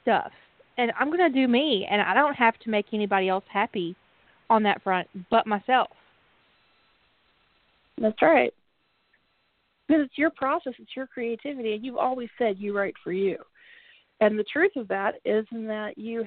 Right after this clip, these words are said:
Speaker 2: have, um, that you have all this stuff, that you're willing to explore these ideas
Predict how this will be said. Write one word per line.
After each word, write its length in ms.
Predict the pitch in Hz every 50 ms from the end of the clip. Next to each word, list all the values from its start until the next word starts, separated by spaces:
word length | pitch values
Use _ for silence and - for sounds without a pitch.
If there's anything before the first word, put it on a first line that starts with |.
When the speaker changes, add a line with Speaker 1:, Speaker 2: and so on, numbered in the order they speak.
| -
Speaker 2:
have, 440 | - 214 214 214 214 214 214 214 214 208 - - - - _ _ _ _ _ _ _ _ _ _ _ _ _ _ _ _ _ _ _ _ _ _ _ _ _ _
um, 460 | 214 208 214 208 208 208 208 208 196 - _ _ _ _ _ _ _ _ _ _ _ _ _ _ _ _ _ _ _ _ _ _ _ _ _ _ _ _ _ _ _ _ _
that 100 | - -
you 120 | 220 254 262
have 200 | 247 254 254 247
all 120 | 247 247
this 160 | 240 233 220 - _ _
stuff, 320 | _ 269 302 330 277 247 - -
that 100 | - 240
you're 140 | 233 247
willing 260 | 240 233 240 254 247 226
to 60 | 226
explore 380 | - - - _ 254 240 240
these 160 | 233 233 214 220
ideas 500 | 220 214 202 233 254 269 262 247 240